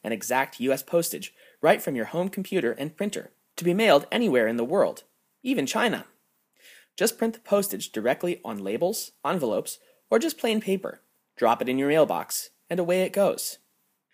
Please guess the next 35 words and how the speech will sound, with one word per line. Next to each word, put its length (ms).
And 140
right 220
now, 300
stamps 340
dot 220
com 260
has 180
two 220
great 340
offers 320
for 140
you. 220
The 80
first 420
is 100
a 60
four-week 640
no-risk 640
trial, 400
including 380
twenty-five 560
dollars 340
in 140
postage 440
coupons, 580
a 40
free 300
digital 340
scale 480
to 100
help 240
you 120
weigh 220
your 160
packages, 600